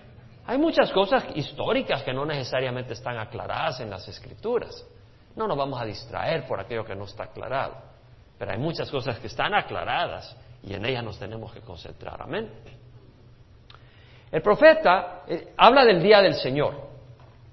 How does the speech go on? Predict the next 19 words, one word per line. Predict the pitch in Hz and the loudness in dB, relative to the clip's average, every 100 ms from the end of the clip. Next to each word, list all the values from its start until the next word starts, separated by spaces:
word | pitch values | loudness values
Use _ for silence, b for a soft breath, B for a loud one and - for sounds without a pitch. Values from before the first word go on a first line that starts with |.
| - - - b b b b | -20 -20 -20 b b b b
Y | 190 202 | 8 8
el | 202 | 8
día | 208 302 | 8 10
del | 311 285 | 10 8
Señor, | 226 196 202 220 - | 2 4 6 4 2
eh, | 214 269 | 0 0
es | 254 | 0
interesante. | 277 247 220 180 170 - 135 - | 0 2 0 2 -2 -2 -6 -6
¿Se | - | -2
acuerdan | 175 247 285 277 | 2 2 2 0
que | - | 0
hablé | 190 226 | 2 2
un | 220 | 2
poco | 226 220 | 2 2
sobre | 196 160 | 0 0
el | 151 | 2
día | 202 | 2
del | 208 | 2
Señor | 190 180 196 | -2 -2 -2